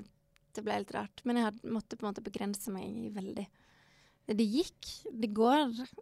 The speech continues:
alt går når du, hvis du vil det nok, på en måte. Ehm,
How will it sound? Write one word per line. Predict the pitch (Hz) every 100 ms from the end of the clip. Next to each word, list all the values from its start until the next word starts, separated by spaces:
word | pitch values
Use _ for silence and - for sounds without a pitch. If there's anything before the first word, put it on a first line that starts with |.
| - -
alt | 233 -
går | - 214 220 196
når | 190 190
du, | 196 196 220 226
hvis | 214 202
du | 196 190
vil | 220 233 196 220 - _ _ _ _
det | 220 202
nok, | 240 - - -
på | 277
en |
måte. | 285 - - - - - - - _ -
Ehm, | 214 208 208 202 208